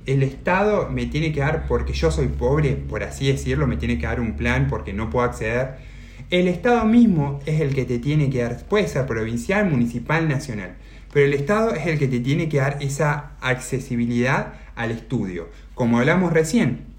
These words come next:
o sea, las políticas que se tomaron contra el co-, eh, contra el covid en su momento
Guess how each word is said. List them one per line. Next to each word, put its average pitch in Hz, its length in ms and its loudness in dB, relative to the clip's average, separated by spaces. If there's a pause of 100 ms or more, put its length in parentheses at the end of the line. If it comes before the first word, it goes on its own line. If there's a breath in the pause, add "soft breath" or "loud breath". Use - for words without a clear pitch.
o - 60 -16
sea, 123 200 -8
las 113 200 -2
políticas 196 520 0
que 175 100 -2
se 147 100 0
tomaron 135 420 2
contra 110 300 -4
el 117 80 -4
co-, 143 320 -2
eh, 113 200 -8
contra 104 360 -6
el 104 80 -8
covid 143 400 2 (180)
en 110 60 -10
su 113 120 -6
momento 143 680 2